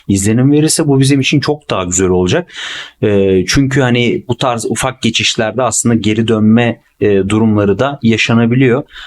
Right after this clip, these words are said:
Ama gördüğünüz gibi T L'de çok büyük bir sanki rally yapmış gibi,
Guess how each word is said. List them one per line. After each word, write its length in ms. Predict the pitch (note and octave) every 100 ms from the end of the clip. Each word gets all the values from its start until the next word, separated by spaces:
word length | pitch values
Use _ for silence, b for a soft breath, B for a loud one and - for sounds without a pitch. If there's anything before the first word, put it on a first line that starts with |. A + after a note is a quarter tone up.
| B
Ama 120 | C3+
gördüğünüz 520 | B2+ A#2 A#2 C3 C#3+ A2
gibi 200 | F2+ F2+
T 260 | G#2 G#2
L'de 340 | A2 A2 C3 B2+
çok 360 | C3+ B2+ -
büyük 300 | A#2 A#2 A#2
bir 240 | G#2+ G2 G2+
sanki 440 | - G#2 G2+ G2+
rally 280 | F#2 A#2 C3
yapmış 440 | G#2 F2+ F#2+ -
gibi, 300 | - F2+ F2+